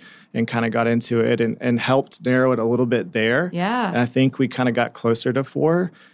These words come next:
Speaker 1: And then I think I was, as I was reading to my parents, I was like, and they were like, "Oh, something jumping off the page here." I was like,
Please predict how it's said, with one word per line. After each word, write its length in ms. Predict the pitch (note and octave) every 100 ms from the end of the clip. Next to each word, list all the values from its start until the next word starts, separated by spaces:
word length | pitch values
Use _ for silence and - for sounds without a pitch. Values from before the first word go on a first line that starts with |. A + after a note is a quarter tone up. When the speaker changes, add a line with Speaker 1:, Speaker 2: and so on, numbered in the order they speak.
| _
Speaker 1:
And 160 | B2+ C#3
then 140 | D#3
I 80 | D3+
think 240 | E3 D#3
I 40 | D3+
was, 140 | C#3 C3+
as 180 | C3+
I 60 | D3
was 160 | C3 B2+
reading 340 | C3 C#3+ C#3
to 100 | B2
my 160 | B2 A#2
parents, 760 | - A#2 A#2+ A2+ A2+ - - - _ _
I 120 | B2+
was 240 | A#2 A2+ A2
like, 480 | A2+ A2+ - - _
and 300 | B2 B2 A#2+
they 40 | A#2+
were 80 | A#2
like, 240 | A2+ -
"Oh, 220 | - E3+
something 480 | D#3 F#3 F#3+ G#3+ D#3+
jumping 340 | B2 C3+ D3+
off 200 | C#3+ D3
the 80 | C#3+
page 340 | B2+ C3+ C#3+ -
here." 220 | D3 C#3+
I 20 |
was 160 | A#2 B2+
like, 220 | B2+